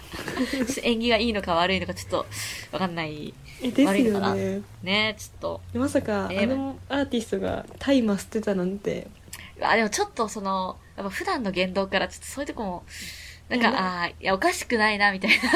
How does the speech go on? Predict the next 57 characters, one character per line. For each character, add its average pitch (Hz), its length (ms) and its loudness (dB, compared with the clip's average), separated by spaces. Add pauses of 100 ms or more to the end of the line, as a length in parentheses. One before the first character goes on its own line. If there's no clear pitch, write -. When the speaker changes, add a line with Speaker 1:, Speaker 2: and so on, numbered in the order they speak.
Speaker 1:
な。 320 60 4
Speaker 2:
い 254 60 6
や、 240 80 4
わ 233 60 4
か 285 80 4
り 285 80 4
ま 277 40 4
す。 277 60 -2
さ 262 140 0
せ 339 240 2
ら 320 100 6
れ 320 140 4
ま 339 100 2
し - 100 -10
た 247 60 4
よ 202 160 6
ね。 220 200 4
Speaker 1:
そ 330 320 6
う - 20 0
そ - 0 -
う - 20 -8
そ 285 200 0
う 254 40 -4
そ 247 180 -4
う 220 40 -12
そ 220 180 -4
う、 208 40 -6
ち - 120 -16
ょ - 20 -16
っ - 80 -20
と - 100 -2
あ 190 40 2
り 185 100 -2
ま 202 140 -6
し - 80 -14
た 180 100 -8
よ 165 80 -8
ね。 180 320 -2 (300)
Speaker 2:
わ、 247 180 -4 (240)
こ - 140 0
ん 285 40 0
な 294 100 4
感 294 180 4
じ 285 60 0
で 277 80 -2
多 285 100 4
分 208 140 2
対 208 180 4
応 220 60 8
で 220 100 8
き 220 40 2
た 196 100 2
と 160 80 0
思 160 100 0
い 156 40 0
ま 156 120 -4
す。 - 240 -16